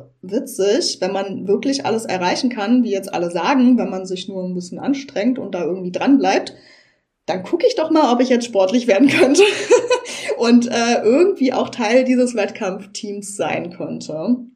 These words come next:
Ja, das war ja an sich schon irgendwie ein verrückter Gedankengang, den ich natürlich auch mit niemandem geteilt habe, weil jeder hätte mich ausgelacht <laughs> zu dem Zeitpunkt,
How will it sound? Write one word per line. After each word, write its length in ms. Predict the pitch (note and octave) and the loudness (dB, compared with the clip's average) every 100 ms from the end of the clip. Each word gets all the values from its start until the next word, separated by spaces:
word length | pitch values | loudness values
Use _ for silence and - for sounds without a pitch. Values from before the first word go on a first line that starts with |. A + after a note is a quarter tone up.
| _ _ _ _ - - - _ _ _ | _ _ _ _ -20 -20 -20 _ _ _
Ja, 440 | F3 F3 A#3 F#3 F3+ | -8 -4 -4 -4 -8
das 160 | F#3 | -6
war 100 | F#3+ | 0
ja 120 | G3 | 0
an 160 | - F#3 | 0 0
sich 260 | A3 G4 - | 2 2 0
schon 180 | G3+ | -6
irgendwie 440 | G3+ F#3+ F#3+ F#3 G3 | -2 0 0 -4 -10
ein 200 | G3+ F#3+ | -8 -10
verrückter 400 | - F#3 G3+ G3 | -8 -6 -4 -4
Gedankengang, 680 | F3+ C4 D4 G3 F3+ B3+ C4+ | -4 -6 -4 -6 0 4 4
den 160 | - | 2
ich 100 | - | -4
natürlich 280 | F#3 - G3+ | -10 -10 -10
auch 80 | - | -8
mit 100 | F3+ | -2
niemandem 320 | F#3+ F3 F3+ | 2 2 2
geteilt 320 | F#3 F#3 - | -2 -2 -4
habe, 160 | G#3+ G#3 | -2 -2
weil 120 | F#3 F#3 | -2 0
jeder 260 | A#3+ B3+ | 2 2
hätte 260 | - - - | 0 -6 -10
mich 160 | D#3+ - | -10 -8
ausgelacht 600 | G2+ - - - C3+ B2+ | -6 0 2 2 0 0
<laughs> 280 | D4 C#4 - | -2 -2 -4
zu 120 | C#4+ | -2
dem 280 | A#3+ B3 C4+ | 2 2 2
Zeitpunkt, 580 | - G3 C#4 A#3+ D#4 | -2 0 0 -2 -4